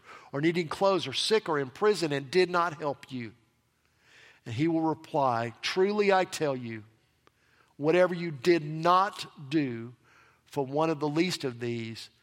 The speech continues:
you did not do it for me." Then they will go away to eternal punishment, but the righteous to eternal life.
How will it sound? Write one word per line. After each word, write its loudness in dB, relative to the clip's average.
you -8
did -2
not 0
do -2
it -2
for -6
me." -10
Then 0
they 4
will 0
go 2
away 2
to -8
eternal -6
punishment, -8
but -6
the -6
righteous -2
to -8
eternal -8
life. -10